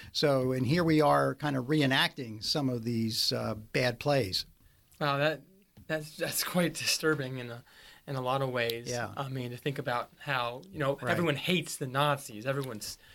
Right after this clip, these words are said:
Speaker 2: you know,
Speaker 1: Right.
Speaker 2: the best way to insult someone is to call them a Nazi,
Speaker 1: A
Speaker 2: or to
Speaker 1: Nazi,
Speaker 2: say that
Speaker 1: right.
Speaker 2: they're Hitler.
Speaker 1: Yeah.
Speaker 2: You know, but in a way, our culture's almost adopted some of those ideas.
Speaker 1: Yeah.
Speaker 2: And just, we just personalized it.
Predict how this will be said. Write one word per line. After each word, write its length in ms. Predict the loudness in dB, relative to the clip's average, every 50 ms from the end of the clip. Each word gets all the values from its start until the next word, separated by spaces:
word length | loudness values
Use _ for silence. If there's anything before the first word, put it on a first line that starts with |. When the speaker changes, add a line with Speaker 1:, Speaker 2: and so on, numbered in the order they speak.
| -20 -20 -20 -18 _ -4
Speaker 2:
you 60 | -2
know, 60 | 0 0
Speaker 1:
Right. 220 | -2 -2 -4 -6
Speaker 2:
the 60 | -6
best 280 | -4 0 0 0 2 2
way 120 | 2 2
to 80 | 2 0
insult 340 | 0 2 2 2 2 2 -2
someone 320 | -6 -8 -6 -6 -8 -10
is 100 | -10 -12
to 60 | -12
call 260 | -8 -4 -4 -4 -4
them 120 | -4 -6 -8
a 40 | -4
Nazi, 420 | 0 0 2 2 0 -2 -4 -4
Speaker 1:
A 40 | -2
Speaker 2:
or 20 | -2
to 60 | 0
Speaker 1:
Nazi, 140 | 0 0 -2
Speaker 2:
say 220 | 0 0 0 0
that 80 | 2 2
Speaker 1:
right. 100 | 2 2
Speaker 2:
they're 80 | 2 0
Hitler. 420 | 0 -2 -2 -4 -8 -14 -16 -18 -14 -10
Speaker 1:
Yeah. 280 | -8 -6 -6 -6 -6 -8 -10 -8
Speaker 2:
You 140 | -6 -4 -4
know, 400 | -2 -2 0 0 0 -2 -2 -2
but 260 | 0 0 0 -2 -2 -8 _ _ _ _ _ _ -8
in 100 | -6 -6
a 80 | -4 -2
way, 240 | 0 0 2 2
our 140 | 2 2 0
culture's 460 | -2 -4 -4 -4 -4 -4 -6 -6 -6
almost 480 | -6 -6 -6 -6 -6 -8 -8 -10 -14 -18 _ _ _ _ -8
adopted 800 | -8 -6 -4 0 0 2 2 0 -2 -4 -8 -10 -10 -10 -12 -18 _ _ _ -20 -20 -20 -20 -20 -20 -20 -20 -20 _ _ _ _
some 300 | -8 -4 -2 0 0 0
of 80 | 0 -2
those 160 | -2 -4 -4
ideas. 760 | -4 -6 -8 -6 -4 -2 0 0 0 -2 -4 -6 -4 -2 0
Speaker 1:
Yeah. 280 | 2 2 2 0 -2 -4 -10 _ _ _ -4
Speaker 2:
And 140 | 0 2 4
just, 160 | 4 4 4
we 100 | 4 4
just 260 | 6 6 4 2 0
personalized 760 | 2 4 4 4 4 2 -2 -2 -4 -4 -4 -4 -6 -8 -10
it. 220 | -12 -12 -12 -14